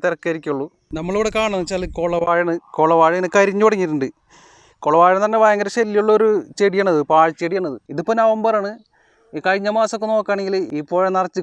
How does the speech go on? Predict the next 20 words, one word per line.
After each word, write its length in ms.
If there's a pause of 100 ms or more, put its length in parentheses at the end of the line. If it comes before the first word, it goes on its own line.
കുളവാഴ 400 (120)
നിറഞ്ഞു 300
നിൽക്കാറുണ്ട്. 420 (580)
അപ്പോൾ 200
കുളവാഴ 380
എന്ന് 140
പറയുമ്പോൾ 340 (240)
വഞ്ചിക്കാർക്കും 640
മീൻപിടുത്തക്കാർക്കൊക്കെ 720
ഭയങ്കര 260
ബുദ്ധിമുട്ടാണ്. 420 (200)
അതുപോലെ 280
തന്നെ 180 (800)
ഈ 40 (140)
വെള്ളത്തിനായിട്ടുള്ള 600 (140)
ഓക്സിജൻ്റെ 480 (340)
മിക്സിങ് 440
ഇല്ലാണ്ടാവും. 420 (320)
ആ 100
വെള്ളത്തിലുള്ള 500